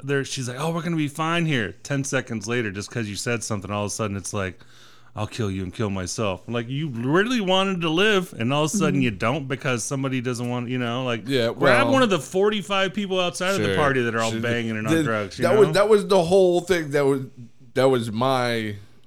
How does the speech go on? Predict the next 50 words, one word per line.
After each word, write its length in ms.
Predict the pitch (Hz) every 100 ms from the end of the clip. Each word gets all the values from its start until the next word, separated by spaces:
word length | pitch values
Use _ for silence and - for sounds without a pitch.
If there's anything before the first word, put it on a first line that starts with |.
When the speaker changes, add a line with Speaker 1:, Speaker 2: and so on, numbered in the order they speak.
| -
Speaker 3:
I, 80 | 117
I, 20 |
why 260 | 120 117 110 131 104 101 - 104
not 140 | 104
Speaker 2:
But 120 | -
this 140 | - 127
Speaker 3:
do 60 |
that? 160 | 139 190 -
Speaker 2:
is 60 |
the, 40 | 226
this 140 | 277
Speaker 3:
Why 160 | 120 -
Speaker 2:
is 60 |
her 60 | 302
Speaker 3:
not 60 | 339
do 20 |
Speaker 2:
guy. 220 | 320 302
Speaker 3:
that? 240 | 113 95 -
Speaker 2:
This 220 | 185 202
is 160 | 247 294
her 140 | 339 294
guy. 340 | 185 131 117
Speaker 3:
Sure, 280 | 104 101 101
Speaker 2:
If 140 | 185 -
she 140 | 214
Speaker 3:
sure. 80 | -
Speaker 2:
can't 220 | 269 262
have 240 | 269 247 202
him, 200 | 196 233
then 220 | 202 185
nobody 300 | 175 190 233
can 120 | 269
have 240 | 254 208
him. 360 | 156 110 95 220 - - -
And 140 | 220 220
she 160 | 247
knows 320 | 233 254 339
that 80 | 285
he's 200 | 240 226
been 180 | 208 190
banging 300 | 196 220 233
the 160 | 202 196
other 180 | 226
girl 260 | 196 196 233
at 80 | 233
the, 80 | 226 -
at 140 | - -
the 80 |
Speaker 3:
Yes. 100 | 247
Speaker 2:
ocean. 420 | 254 359 - 131